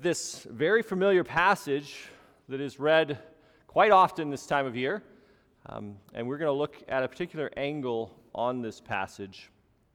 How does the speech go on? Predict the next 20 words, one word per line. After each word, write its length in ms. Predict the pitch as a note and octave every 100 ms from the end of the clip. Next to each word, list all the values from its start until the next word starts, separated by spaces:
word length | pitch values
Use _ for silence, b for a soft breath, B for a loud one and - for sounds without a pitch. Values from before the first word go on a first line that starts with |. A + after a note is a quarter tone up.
| _ _ _ _
and 180 | A2+ A2
that 240 | A#2 A#2+ -
angle 380 | B2+ C3 B2 A2+
is 340 | G#2 B2 -
the 220 | - G#2 A#2+
issue 320 | - B2 G#2+
of 260 | A2+ A2 F2+
sovereignty. 760 | - C3 A#2 G2 F#2 - F2 - b b b b
So 240 | _ G#2+ F#2
let's 400 | A2+ C#3+ - - b b b b b
pray 400 | - F3 G#3 G3+ -
as 180 | B2+ A#2
we 300 | B2 B2+ B2
approach 460 | G2+ - C#3 C#3
it 160 | E3+ - - _
and 180 | G2+ G#2
ask 300 | F#2+ A2+ A2+
for 120 | -
God's 360 | A2 A2 G#2+ G2
grace 480 | A2 G#2+ G2+ -